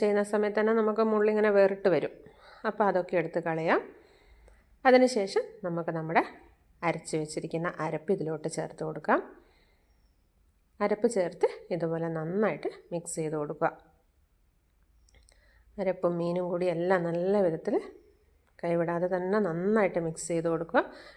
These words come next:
അടിക്ക് പിടിക്കാതെ ശ്രദ്ധിക്കണം. ലോ ഫ്ലെയിമിലിട്ട് കുറച്ച് സമയം വേവിച്ചെടുക്കുക. ഇനി ഇതിലോട്ട് നമുക്ക് വേണ്ടത് കുറച്ച് കറിവേപ്പിലയാണ്.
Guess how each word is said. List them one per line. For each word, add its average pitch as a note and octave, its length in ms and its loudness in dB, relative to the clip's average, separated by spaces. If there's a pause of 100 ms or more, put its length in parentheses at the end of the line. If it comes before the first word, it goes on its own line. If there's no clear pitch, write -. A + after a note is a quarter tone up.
(140)
അടിക്ക് F3 280 -6
പിടിക്കാതെ F3 600 0
ശ്രദ്ധിക്കണം. F3 540 0 (440)
ലോ E3+ 80 0 (140)
ഫ്ലെയിമിലിട്ട് F3 540 -2 (560)
കുറച്ച് F3 320 -4 (100)
സമയം F#3+ 260 2 (200)
വേവിച്ചെടുക്കുക. D#3+ 680 0 (2750)
ഇനി A#3+ 160 6
ഇതിലോട്ട് F3 380 2
നമുക്ക് E3 300 -4
വേണ്ടത് E3 240 -2 (100)
കുറച്ച് F3+ 280 0 (2000)
കറിവേപ്പിലയാണ്. F#3+ 840 4